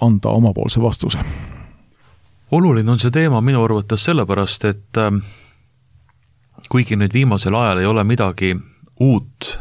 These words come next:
Speaker 2: selles osas juhtunud, äh, ei meie Eesti Evangeelses Luterlikus Kirikus ega ka teadaolevalt üheski teises kirikus seoses vabamüürlusega.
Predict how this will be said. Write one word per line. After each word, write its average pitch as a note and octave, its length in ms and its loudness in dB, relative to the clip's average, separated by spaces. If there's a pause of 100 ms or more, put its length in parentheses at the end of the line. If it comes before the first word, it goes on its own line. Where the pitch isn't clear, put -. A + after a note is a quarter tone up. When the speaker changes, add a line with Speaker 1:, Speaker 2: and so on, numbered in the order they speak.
(300)
Speaker 2:
selles G2+ 360 -2
osas G2 340 -2
juhtunud, F#2 720 -2 (720)
äh, F2 460 -2
ei F#2 480 -2
meie F#2 420 0 (460)
Eesti A2 280 -2
Evangeelses G2 720 -2 (160)
Luterlikus G#2+ 640 -2
Kirikus G#2 460 -4
ega A2 220 -2
ka G2+ 200 -2 (580)
teadaolevalt G2+ 540 -2
üheski A2+ 340 0
teises C#3 340 -2
kirikus G#2 600 -2 (460)
seoses F#2+ 480 -2
vabamüürlusega. F2+ 920 0